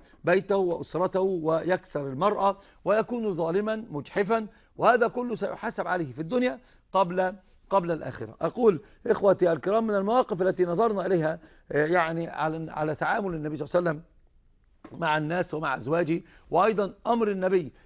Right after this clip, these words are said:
لأصحابه كيف يتعاملون مع، آه، الأزواج،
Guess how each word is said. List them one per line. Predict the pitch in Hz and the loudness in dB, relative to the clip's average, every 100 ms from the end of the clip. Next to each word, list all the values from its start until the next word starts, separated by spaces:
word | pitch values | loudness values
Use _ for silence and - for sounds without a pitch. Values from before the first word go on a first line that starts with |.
| - | -6
لأصحابه | 147 180 - - 175 180 160 165 180 | -2 0 -2 -2 0 0 0 -2 -2
كيف | 160 | -2
يتعاملون | 147 135 143 165 165 147 | -2 -4 -4 -4 -4 -2
مع، | 165 156 160 - - - | 0 -2 -4 -20 -12 -4
آه، | 143 160 | 0 0
الأزواج، | 147 123 180 202 | 0 0 2 0